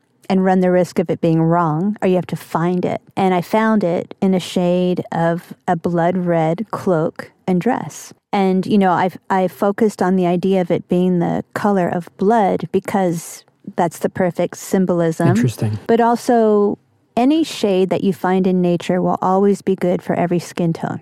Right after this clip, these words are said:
Speaker 1: And that is the truth. And I'll stand by that. I mean, I could be wrong, but it's been working for me. So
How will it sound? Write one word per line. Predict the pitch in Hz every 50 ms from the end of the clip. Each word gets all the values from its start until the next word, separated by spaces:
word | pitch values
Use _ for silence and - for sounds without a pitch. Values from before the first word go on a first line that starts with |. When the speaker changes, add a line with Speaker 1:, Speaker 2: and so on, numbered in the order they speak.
| -
Speaker 1:
And | - 196 196 190
that | 196 196
is | 202 190
the | - 196 180
truth. | - - 180 - - - - - - -
And | 185 185
I'll | 185 185 175 165
stand | - - - 180 175 175 170
by | 160 160 160 160
that. | 156 151 139 - 165
I | 160 160
mean, | 160 160 151
I |
could | 156 - - 175 170
be | 165 156
wrong, | 160 170 175 180 175 160 151 151 156
but | 156 180 170 170
it's | 151 -
been | - 170 170 170
working | 180 180 165 - 180 175
for | - - 170 165 -
me. | 175 175 165
So | 147 - - - 208 202 196 190 190 185 -